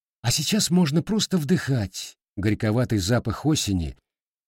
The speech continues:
и любоваться словно бы обтянутым зеленым бархатом пнем, изящными кустиками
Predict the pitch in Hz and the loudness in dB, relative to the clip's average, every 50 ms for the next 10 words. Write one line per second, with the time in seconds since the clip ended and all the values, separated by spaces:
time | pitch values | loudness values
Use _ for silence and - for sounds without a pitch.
0 | _ _ - 107 107 104 110 95 127 135 143 170 185 180 - - - 147 131 - | _ _ -2 0 2 2 2 2 2 2 2 4 2 2 2 0 0 0 0 0
1 | - 135 156 156 139 143 143 123 127 135 127 120 - - - 143 143 143 139 127 | 0 2 2 4 6 6 6 6 6 4 4 2 0 0 2 4 6 6 6 6
2 | 131 120 110 82 123 127 131 131 127 127 117 104 131 135 123 - - 123 - 135 | 6 4 4 4 6 6 6 6 6 6 6 4 4 2 2 0 -2 -2 0 2
3 | 127 123 - - 101 101 104 104 101 98 95 92 87 - _ _ _ _ _ _ | 0 0 0 -2 0 2 4 4 4 2 0 -2 -6 -10 _ _ _ _ _ _
4 | _ _ _ _ _ - 98 87 85 143 156 143 - 139 127 113 110 95 - - | _ _ _ _ _ -4 -4 0 2 2 2 2 2 2 4 4 4 2 0 -2
5 | 117 135 143 127 - - 123 - - 123 117 117 110 92 | 2 2 2 2 2 -2 -4 -2 0 0 0 0 -2 -4